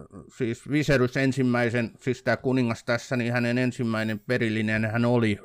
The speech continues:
Rhaenyra, Rhaenyra, ö,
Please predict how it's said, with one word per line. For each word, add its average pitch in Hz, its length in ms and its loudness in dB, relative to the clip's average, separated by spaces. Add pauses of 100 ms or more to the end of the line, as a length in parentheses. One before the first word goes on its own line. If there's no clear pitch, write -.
(120)
Rhaenyra, 127 680 6 (260)
Rhaenyra, 123 580 6 (760)
ö, 107 200 2